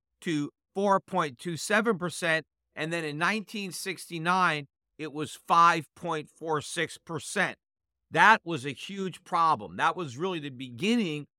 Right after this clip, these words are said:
of inflation running out of control. Nineteen seventy, the rate moved up to five point eight four percent. Nineteen seventy-one, four point two nine percent. Nineteen seventy-two, it came back a bit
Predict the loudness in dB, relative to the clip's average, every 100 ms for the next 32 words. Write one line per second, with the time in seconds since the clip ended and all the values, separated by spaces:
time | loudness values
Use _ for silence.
0 | _ -6 -4 -6 -8 -6 -6 -6 -8 -10
1 | _ -6 -4 -2 0 0 0 -2 -10 -14
2 | -6 0 0 0 -4 _ _ _ _ -4
3 | -2 -2 -4 -6 -6 -6 0 0 0 -2
4 | -6 -8 -10 _ -10 -6 -2 -2 -2 -4
5 | -4 0 0 -2 -14 -16 0 4 4 2
6 | -6 -10 -10 -8 -12 -12 -6 2 4 4
7 | 0 -2 0 2 0 -4 _ _ -6 -4
8 | -4 -8 -10 -8 -4 -4 -4 -10 0 4
9 | 4 2 -6 _ _ _ -4 0 0 -2
10 | -6 -6 -8 -8 2 4 4 0 -6 -6
11 | -2 -2 -2 -6 -6 -6 -10 -12 -8 -6
12 | -6 -8 -10 -2 0 0 -2 _ _ -20
13 | -10 -8 -4 2 4 4 0 -2 4 4
14 | 4